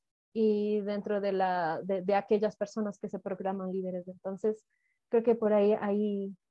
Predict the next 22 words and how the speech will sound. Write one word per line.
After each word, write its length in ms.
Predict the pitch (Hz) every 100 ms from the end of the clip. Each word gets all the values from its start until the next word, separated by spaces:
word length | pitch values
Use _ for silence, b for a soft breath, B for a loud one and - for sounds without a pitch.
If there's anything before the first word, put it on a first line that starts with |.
| -
por 100 | 202
ahí 160 | 202
vamos, 480 | 214 220 226 233 226
de 80 | 220
pronto 400 | 220 208 202 214
por 160 | 208 196
aquí 220 | 190 220
es 80 | 220
el 160 | 220
camino, 500 | 214 196 233 262 254
y 80 | 226
si 160 | 226 208
no 100 | 226
es 160 | 247
el 140 | 240 233
camino 340 | 226 233 233
por 120 | 220
aquí, 260 | 202 269 269
pues 240 | 240 214
buscaremos 680 | 202 202 - 196 220 226 226
otros 360 | 226 247 254
caminos, 580 | - 196 214 247 320 -